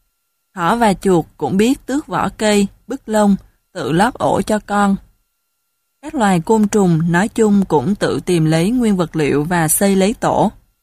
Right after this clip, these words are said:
Tổ kiến, tổ mối, tổ sâu. Con tò vò,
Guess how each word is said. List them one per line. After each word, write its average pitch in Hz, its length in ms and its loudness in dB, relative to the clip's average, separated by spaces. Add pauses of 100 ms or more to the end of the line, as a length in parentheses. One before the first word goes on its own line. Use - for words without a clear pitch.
(420)
Tổ 170 240 -8
kiến, 202 300 0 (260)
tổ 120 160 -6
mối, 196 420 2 (220)
tổ 139 160 -10
sâu. 202 380 2 (1500)
Con 202 280 0
tò 175 220 0
vò, 156 320 2